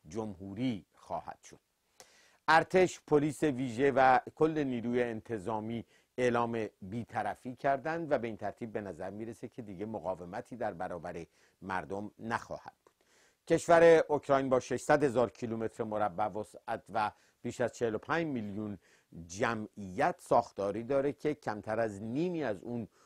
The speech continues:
روس زبانند و کمی بیشتر از نیمی از اون هم اوکراینی هستند، اوکراین زبانند و،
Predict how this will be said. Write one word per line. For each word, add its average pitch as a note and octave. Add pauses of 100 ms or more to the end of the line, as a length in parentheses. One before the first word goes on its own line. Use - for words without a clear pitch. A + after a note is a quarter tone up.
(140)
روس A2+
زبانند A2+
و B2+ (360)
کمی C#3
بیشتر A#2+
از G2+
نیمی D#3
از B2+
اون B2
هم B2+
اوکراینی G#2+
هستند، D#3 (300)
اوکراین A#2
زبانند C#3+
و، C#3+